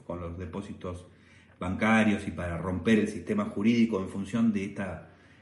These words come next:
esta épica que hicieron de los, eh, derechos humanos. Espero que,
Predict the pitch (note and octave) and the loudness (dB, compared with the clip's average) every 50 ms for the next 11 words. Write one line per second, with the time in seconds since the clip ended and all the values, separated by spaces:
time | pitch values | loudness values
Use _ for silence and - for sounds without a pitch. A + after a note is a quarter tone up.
0 | - - - A2+ - A2 G#2 A2+ A#2 A2+ A2 G#2+ G#2+ F#2+ - F#2 F2+ E2+ F#2 G#2 | -18 -12 -12 -4 0 4 6 6 6 6 6 4 2 2 2 0 -2 -2 -2 -2
1 | - - A#2 A2 G#2 F#2+ F2 F2+ F#2 F#2 F2+ - - - - - F2+ F2 E2+ E2+ | 0 2 2 2 2 2 0 0 -2 -2 -4 -4 -6 -6 -6 -6 -6 -6 -6 -6
2 | E2+ E2+ F#2 G2+ G#2 - A2 A2 - C3 C3 C3 B2 A#2+ C3+ C#3 - - - - | -8 -6 -4 -4 -4 -2 -4 -2 0 2 4 4 4 4 4 2 0 -4 -12 -20
3 | - - - - - - - A2+ - - C3 C#3 D#3 D#3+ - - - A#2+ A2 G#2 | -20 -20 -20 -20 -16 -8 -6 -6 -2 0 2 4 4 4 4 2 2 4 4 4
4 | G2+ F#2+ F#2 E2 D#2+ | 4 2 0 -2 -4